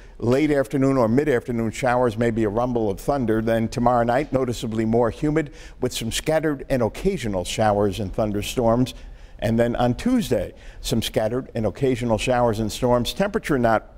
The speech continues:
especially warm, but it will be muggy nonetheless. Still muggy on Wednesday with, uh, dry conditions most of the day, but late in the day, some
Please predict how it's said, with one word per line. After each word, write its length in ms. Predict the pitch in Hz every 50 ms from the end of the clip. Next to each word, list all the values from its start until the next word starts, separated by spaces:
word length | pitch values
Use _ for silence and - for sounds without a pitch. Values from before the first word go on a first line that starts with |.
| - -
especially 640 | - 113 - - - - 170 170 - - 147 123 113
warm, 280 | 110 113 120 120 117
but 120 | 113 123 117
it 100 | 104 -
will 120 | 143 156
be 160 | 139 131 139
muggy 460 | 123 120 131 143 147 117 95 87 - - -
nonetheless. 640 | 104 120 120 120 113 110 120 135 120 90 - - - - - -
Still 260 | - - - 226 226
muggy 360 | 226 226 233 220 196 208 196 190
on 180 | 180 175 175
Wednesday 560 | 170 185 233 254 220 175 135 123 110 90 78 - - - - - - - - -
with, 320 | 117 131 135 131 - - -
uh, 200 | 123 120 120 110
dry 600 | 104 101 117 147 165 202 226 233 233 226 233 214 - -
conditions 560 | - 180 180 180 170 - - 160 147 120 123
most 500 | 131 139 165 220 254 247 - - - -
of 120 | 143 113
the 80 | 117 110
day, 280 | 92 110 110 107 110
but 240 | 113 101 110 92 -
late 220 | 110 151 202 226 - -
in 60 | 156
the 80 | 135 110
day, 220 | 101 113 113 113
some 300 | 113 - - 131 110 110